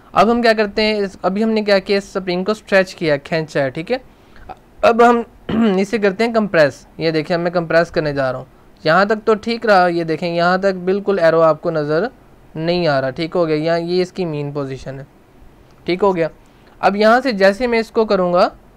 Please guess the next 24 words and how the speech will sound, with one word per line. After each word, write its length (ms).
कंप्रेस, 680
तो 80
कंप्रेस 440
कैसे 240
करूँगा, 300
इधर 280
को 140
मैं 160
दबाऊँगा, 500
ठीक 140
है। 80
तो 80
ये 120
देखें, 260
ये 140
इसको 240
मैं 180
क्या 140
कर 180
रहा 100
हूँ, 100
दबा 300
रहा 100
हूँ, 100